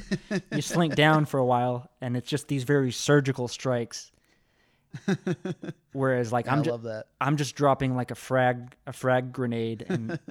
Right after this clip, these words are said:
Speaker 1: <laughs>
Speaker 2: several times a day and hoping that something, like, connects with an audience. <laughs>
Speaker 1: Yeah, well, I, I try to live, I try to think, "What would Tony Soprano do?" That's how I live my
Speaker 2: <laughs>
Speaker 1: life.
Speaker 2: But, uh, Todd,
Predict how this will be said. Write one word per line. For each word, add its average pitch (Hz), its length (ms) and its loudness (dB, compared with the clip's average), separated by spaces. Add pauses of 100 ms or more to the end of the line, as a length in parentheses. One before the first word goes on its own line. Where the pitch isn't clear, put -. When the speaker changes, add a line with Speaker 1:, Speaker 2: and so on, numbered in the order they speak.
Speaker 1:
<laughs> - 180 -20
Speaker 2:
several 123 320 -4
times 120 400 -6
a 123 100 -12
day 117 260 -6
and 113 100 -8
hoping 113 380 -8
that 110 160 -10 (100)
something, 117 440 -6
like, 113 180 -10
connects 113 420 -10
with 113 140 -14
an 117 60 -12
audience. 110 480 -14
<laughs> - 800 -18 (1080)
Speaker 1:
Yeah, 151 220 0
well, 135 400 -2
I, 131 300 -4
I 131 40 -6
try 143 200 -4
to 151 80 -4
live, 143 360 -2
I 127 180 -8
try 139 200 -10
to 139 60 -8
think, 139 180 -10
"What 131 140 -8
would 135 160 -10
Tony 135 240 -8
Soprano 131 440 -10
do?" 113 320 -10 (260)
That's - 200 -16
how - 120 -10
I - 20 -8
live 120 180 -8
my 120 80 -10
Speaker 2:
<laughs> 113 160 -8
Speaker 1:
life. 113 80 -12 (880)
Speaker 2:
But, 139 220 2
uh, 120 260 0 (640)
Todd, 127 280 0